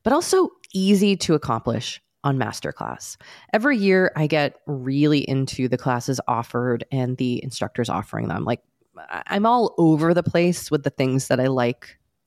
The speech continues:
on Masterclass, but this year I am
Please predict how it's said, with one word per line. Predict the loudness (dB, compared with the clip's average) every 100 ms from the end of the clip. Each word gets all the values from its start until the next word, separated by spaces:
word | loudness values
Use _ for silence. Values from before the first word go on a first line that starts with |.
| _ -4
on | -2
Masterclass, | -2 -2 -2 0 0 0 -2 0
but | 0 0 -2
this | 2 2 0 0
year | 2 4 2 0
I | 0
am | 0 0